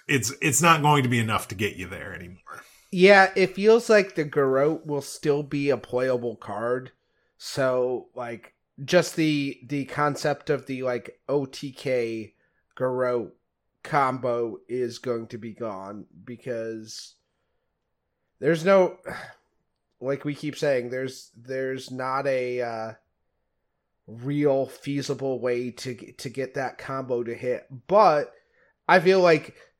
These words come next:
Speaker 2: Tempo Rogue could play it. I feel like, um, you know, if you're playing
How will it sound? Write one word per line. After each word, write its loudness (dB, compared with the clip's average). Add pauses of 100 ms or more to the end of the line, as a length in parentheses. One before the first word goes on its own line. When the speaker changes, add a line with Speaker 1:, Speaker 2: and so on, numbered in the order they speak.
Speaker 2:
Tempo 2
Rogue 0
could -8
play 0
it. -6
I -6
feel 0
like, -2
um, -4 (840)
you -2
know, 0
if -8
you're -4
playing -4